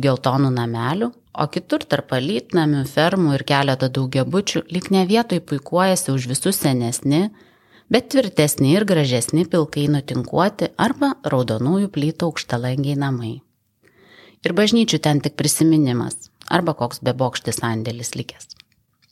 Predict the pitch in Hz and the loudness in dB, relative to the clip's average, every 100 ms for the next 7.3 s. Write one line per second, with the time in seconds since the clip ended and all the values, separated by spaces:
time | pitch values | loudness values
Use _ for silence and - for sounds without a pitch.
0 | _ - _ - - - - _ _ _ | _ -20 _ -20 -20 -20 -20 _ _ _
1 | _ 185 196 254 269 - 170 220 226 185 | _ 0 2 2 0 0 0 2 2 0
2 | - - 170 196 226 180 170 156 165 180 | -2 -2 2 4 4 2 0 0 0 0
3 | 180 165 175 170 165 151 143 147 160 - | 0 0 2 2 2 0 -2 -4 -6 -4
4 | 135 143 160 175 294 262 156 113 - - | -4 0 0 0 2 2 2 -2 -6 -4
5 | 113 - - - - 151 147 143 143 165 | -4 -4 -10 -12 -8 -2 0 2 2 2
6 | 277 294 180 139 127 131 127 120 - 117 | 4 4 4 2 2 0 -4 -4 -6 -6
7 | 113 113 113 | -6 -8 -12